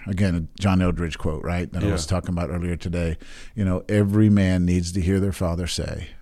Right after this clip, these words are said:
Speaker 1: "I'm glad you were born."
Speaker 2: Yeah. <laughs>
Speaker 1: You've got what it takes.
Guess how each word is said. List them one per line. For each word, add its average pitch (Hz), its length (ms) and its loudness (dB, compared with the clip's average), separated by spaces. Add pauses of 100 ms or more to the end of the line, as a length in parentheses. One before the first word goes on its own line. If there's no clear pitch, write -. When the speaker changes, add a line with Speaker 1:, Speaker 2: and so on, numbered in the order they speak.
(140)
Speaker 1:
"I'm 87 160 2
glad 76 380 -2
you 80 80 -10
were - 100 -6
born." - 320 -10 (500)
Speaker 2:
Yeah. 87 360 -6 (400)
<laughs> - 300 -14
Speaker 1:
You've 104 240 8
got - 260 2
what 87 120 -2
it 78 120 -8
takes. - 540 -8